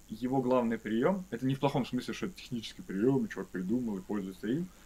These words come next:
что он как бы <clears throat> так видит. Вот как бы вот, знаете, это его язык, типа, его там, типа, благодаря. Он всё время снимает, вот вас там, да, к примеру, минут пять. Вот люди там кивают, говорят, говорят, говорят.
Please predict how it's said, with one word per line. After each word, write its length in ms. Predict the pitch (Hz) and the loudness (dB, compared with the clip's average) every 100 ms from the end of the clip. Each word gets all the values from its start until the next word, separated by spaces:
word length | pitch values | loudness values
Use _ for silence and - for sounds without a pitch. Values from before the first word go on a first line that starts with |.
| - | -20
что 180 | - 117 | -4 -2
он 300 | - 139 135 | 2 2 2
как 180 | - 98 | 0 0
бы 260 | 98 101 95 - - | 2 2 0 -8 -14
<clears throat> 300 | - - 90 73 | -10 -8 0 6
так 200 | 117 101 | 6 6
видит. 280 | 104 92 - - - | 0 0 -4 -10 -8
Вот 120 | 95 | -6
как 140 | 98 | -4
бы 120 | 90 101 | -4 -4
вот, 100 | 92 - | -6 -8
знаете, 280 | 95 123 113 | -4 -2 -2
это 180 | 98 107 | -4 -2
его 220 | 101 104 | 0 0
язык, 280 | 95 90 92 - | 0 -2 -8 -12
типа, 200 | - 104 | -12 -8
его 240 | 98 98 | -6 -6
там, 180 | - - - - | -8 -14 -16 -16
типа, 280 | - - - | -12 -10 -10
благодаря. 400 | - 95 98 95 - | -10 -6 -2 -2 -2
Он 120 | 117 | -4
всё 160 | - 131 | 0 2
время 200 | 127 110 | 2 0
снимает, 360 | 113 110 139 104 | -2 -2 -2 -4
вот 120 | 98 | -2
вас 200 | 107 95 | -2 -2
там, 120 | 98 | -6
да, 120 | 98 123 | -6 -4
к 60 | |
примеру, 460 | - 110 101 95 90 - - - - | -2 -2 -2 -4 -8 -14 -16 -14 -10
минут 380 | 110 113 120 113 | -6 -2 -2 0
пять. 240 | 104 92 | -2 -2
Вот 160 | 101 139 | -4 -2
люди 200 | 139 117 | -2 -2
там 180 | - 185 - | -4 -6 -8
кивают, 520 | 107 123 190 185 147 | 0 4 6 6 4
говорят, 480 | 110 107 139 170 139 | -2 -2 0 0 -2
говорят, 300 | 107 120 151 | -2 -2 -2
говорят. 180 | 120 | -4